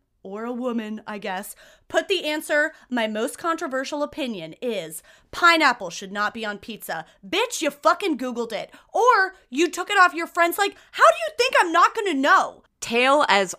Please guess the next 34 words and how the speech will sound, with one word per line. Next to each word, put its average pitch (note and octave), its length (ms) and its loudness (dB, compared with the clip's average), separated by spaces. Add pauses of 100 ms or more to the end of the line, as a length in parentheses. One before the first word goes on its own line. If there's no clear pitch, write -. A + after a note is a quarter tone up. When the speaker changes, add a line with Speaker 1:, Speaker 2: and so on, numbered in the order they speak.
Speaker 2:
old G#3 480 4
as F3+ 320 0
time. F3+ 640 2
It's G#3 180 -4
so G#3+ 480 2
boring. G3 800 -2
Speaker 1:
Do F4 180 4
they B3 320 0 (160)
believe G#4 480 -4
that's D#4+ 280 0
a F4+ 80 -6
genuine C#4 560 -2
original C#4 380 -6
thought? A#3 400 -4 (100)
Do F4 160 2
they B3+ 220 -2
think G4+ 200 -6
that's G#4+ 160 -4
original D#4 300 -8
thought? G4 240 2
They D#4+ 60 2 (100)
think C#5+ 200 0
that's G4+ 240 6
a A#4 80 2
personality. G#4 760 0
Speaker 2:
Well, C#4 160 0
I D4 120 8
really E4 380 0
think E4+ 260 -8
what B3 200 -2
it C#4+ 120 -6
is, G#3 300 -2
is, C#4 160 -8
like, G#3+ 340 -4